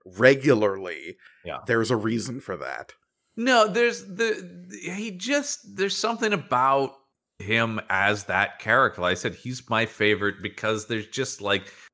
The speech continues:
Speaker 2: well, that's the Doctor." And everybody's played their thing, but there is something about, like,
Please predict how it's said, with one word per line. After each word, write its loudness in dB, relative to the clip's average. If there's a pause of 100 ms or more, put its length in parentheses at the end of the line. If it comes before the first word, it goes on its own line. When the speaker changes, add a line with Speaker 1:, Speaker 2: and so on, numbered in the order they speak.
(180)
Speaker 2:
well, 2
that's 0
the -8
Doctor." 0
And 2
everybody's 2
played 2
their 4
thing, -2
but -4
there 2
is -4
something -2
about, 4
like, -2